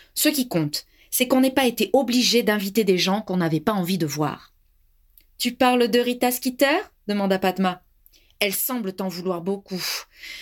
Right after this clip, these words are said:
Je l'ai croisée dans un couloir au journal la semaine dernière et sous prétexte de me filer des tuyaux,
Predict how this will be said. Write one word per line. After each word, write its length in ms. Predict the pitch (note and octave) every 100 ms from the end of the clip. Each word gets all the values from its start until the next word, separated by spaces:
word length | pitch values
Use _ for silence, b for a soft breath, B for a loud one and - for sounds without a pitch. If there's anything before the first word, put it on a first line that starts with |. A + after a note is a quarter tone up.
| B -
Je 140 | A3+
l'ai 140 | A3+
croisée 420 | A#3 - D4 C4 G3
dans 240 | F#3 F3+
un 80 | F3+
couloir 420 | - C4+ A#3 F#3
au 60 | F3+
journal 480 | A3 A#3 G#3 F3+
la 100 | D#3+
semaine 340 | D#3 A#3 C4+ C4+
dernière 520 | A3 G3 F3 F3+ G#3 B B
et 80 | -
sous 180 | A#3 D4+
prétexte 540 | - F4 C#4 B3 -
de 160 | G3 F3+
me 100 | F3+
filer 320 | F3+ D4+ C#4
des 160 | F3+ E3
tuyaux, 480 | - A3+ G3+ G3+